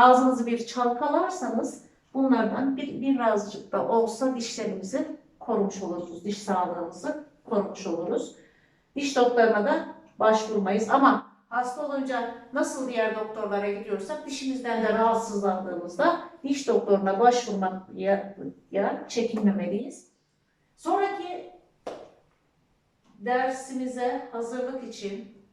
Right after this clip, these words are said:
aile büyüklerinizden yardım alarak futbolun nasıl oynandığını ve özellikleri hakkında bilgi sahibi olun. Şehrinizin futbol takımlarından biriyle ilgili bilgiler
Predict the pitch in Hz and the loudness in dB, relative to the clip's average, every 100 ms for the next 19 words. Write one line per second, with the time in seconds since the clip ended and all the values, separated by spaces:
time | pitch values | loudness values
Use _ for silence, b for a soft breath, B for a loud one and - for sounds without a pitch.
0 | _ _ _ _ _ _ _ _ _ _ | _ _ _ _ _ _ _ _ _ _
1 | _ _ _ _ _ _ _ _ _ _ | _ _ _ _ _ _ _ _ _ _
2 | _ _ _ 247 277 311 302 - 262 240 | _ _ _ -6 -4 -4 -6 -8 -6 -4
3 | 233 220 233 233 262 240 214 226 - 233 | -4 -4 -4 -4 -4 -6 -4 -6 -8 -12
4 | 247 240 254 262 226 214 196 196 202 202 | -6 -6 -6 -8 -8 -6 -6 -6 -8 -8
5 | 214 226 220 - 226 208 196 190 185 208 | -8 -6 -8 -8 -8 -8 -8 -12 -12 -12
6 | - - 269 269 254 254 254 269 254 247 | -14 -8 -4 -4 -6 -8 -10 -12 -8 -6
7 | 240 233 226 233 240 269 - 208 202 226 | -6 -8 -8 -10 -10 -12 -10 -10 -10 -10
8 | 202 196 185 185 196 240 196 185 - 208 | -10 -10 -10 -10 -10 -8 -8 -10 -14 -12
9 | 202 185 180 233 285 - 208 202 190 226 | -12 -14 -16 -14 -12 -14 -14 -14 -12 -10
10 | 120 | -12